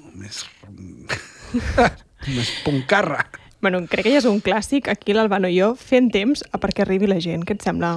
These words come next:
Speaker 2: el clàssic?
Speaker 1: Em, em sembla molt bé. Mira, podríem tornar a mirar la cara i, com, i fer un anàlisi, eh, sintàctic, semàntic, semiològic, però, escolta'm, millor, més temps per nosaltres, perquè, a més a més,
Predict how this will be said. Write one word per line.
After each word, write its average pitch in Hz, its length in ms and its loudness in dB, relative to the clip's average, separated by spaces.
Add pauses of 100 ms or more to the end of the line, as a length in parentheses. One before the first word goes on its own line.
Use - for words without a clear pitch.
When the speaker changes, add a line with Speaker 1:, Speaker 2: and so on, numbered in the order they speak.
(120)
Speaker 2:
el 180 180 -2
clàssic? 170 400 -6
Speaker 1:
Em, 139 160 2 (140)
em 117 180 -4
sembla 143 260 4
molt 139 220 6
bé. 143 220 2 (180)
Mira, 151 260 2
podríem 120 400 -2
tornar 113 320 -2
a 165 60 0
mirar 151 180 2
la 151 80 0
cara 143 240 -2
i, - 60 6 (160)
com, 156 220 4
i 151 120 2
fer 165 220 6 (100)
un 165 240 2
anàlisi, 165 640 4 (220)
eh, 139 420 0
sintàctic, 147 840 -2
semàntic, 156 560 2
semiològic, 147 1300 2 (580)
però, 147 760 6
escolta'm, 147 460 2 (200)
millor, 151 480 4
més 143 240 0
temps 185 220 -2
per 165 160 -2
nosaltres, 139 480 0
perquè, 120 360 -4
a 127 120 -4
més 151 180 2
a 170 60 2
més, 165 300 2